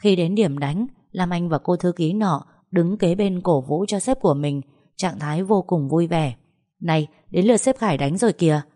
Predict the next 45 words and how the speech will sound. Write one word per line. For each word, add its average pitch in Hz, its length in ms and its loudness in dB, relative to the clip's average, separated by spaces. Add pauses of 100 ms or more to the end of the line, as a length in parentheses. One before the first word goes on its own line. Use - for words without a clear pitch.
(540)
Dáng 170 220 -2
lưng 214 180 0
anh 185 240 -4
thẳng 151 260 -6
thớm, 160 340 0 (260)
đôi 190 180 2
chân 170 240 -2
dài 143 300 -2
săn 180 260 -4
chắc, 254 220 -2 (200)
đứng 165 240 0
vững 208 260 0
với 180 100 0
tư 180 180 2
thế 160 200 0
cầm 165 240 -2
gậy 143 180 0
điêu 165 200 2
luyện. 151 240 4 (640)
Anh 180 220 -2
đưa 175 140 4
tay 165 220 0
lên, 170 240 2 (360)
dứt 208 240 -4
khoát 247 180 -6
đánh 170 200 -4
một 208 140 -2
cú 156 200 0
thật 196 200 -6
đẹp, 147 260 -2 (280)
khiến 175 260 0
cô 214 180 2
không 170 280 -2
thể 156 180 -2
không 170 220 -4
suýt 226 160 -2
xoa. 170 380 -2 (340)
"Hay 214 240 0
quá!" 262 320 2 (540)
Cô 180 120 0
thư 180 140 2
ký 160 220 2
cũng 202 260 0
suýt 262 200 -2
xoa, 175 380 -2